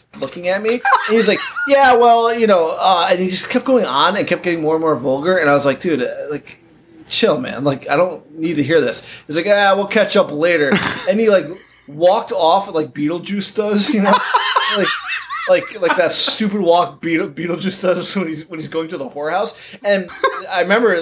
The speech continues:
Speaker 1: at the wedding, uh, please keep this in, actually. <laughs> At the, at the wedding,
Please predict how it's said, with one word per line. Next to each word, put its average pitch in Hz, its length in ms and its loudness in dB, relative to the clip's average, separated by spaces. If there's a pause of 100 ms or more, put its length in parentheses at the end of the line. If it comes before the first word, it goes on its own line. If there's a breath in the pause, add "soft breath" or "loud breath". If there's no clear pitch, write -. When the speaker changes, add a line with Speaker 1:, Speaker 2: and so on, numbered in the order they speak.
(240)
Speaker 1:
at 180 160 2
the 185 60 -2
wedding, 175 380 4 (240)
uh, 220 260 2
please 302 240 2
keep 247 160 -2
this 165 160 -6
in, 147 100 -4
actually. 123 300 -6
<laughs> 269 100 -8
At 208 540 2
the, 226 180 -2
at 196 160 2
the 202 80 0
wedding, 185 440 2